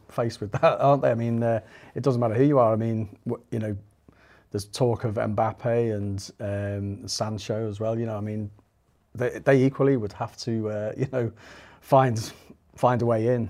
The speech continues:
and, uh, and it's difficult to see at the minute. You know, I mean, I think you've gotta come with that sort of offering something maybe a little bit different to what's currently there. I mean, uh,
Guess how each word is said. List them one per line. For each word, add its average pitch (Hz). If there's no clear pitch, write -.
and, 110
uh, 113
and 131
it's 123
difficult 156
to 127
see 127
at 175
the 151
minute. 113
You 123
know, 113
I 110
mean, 110
I -
think 156
you've 123
gotta 117
come 135
with 120
that 117
sort 120
of 113
offering 117
something 113
maybe 127
a 117
little 120
bit 117
different 143
to 120
what's 117
currently 117
there. 127
I 120
mean, 110
uh, 110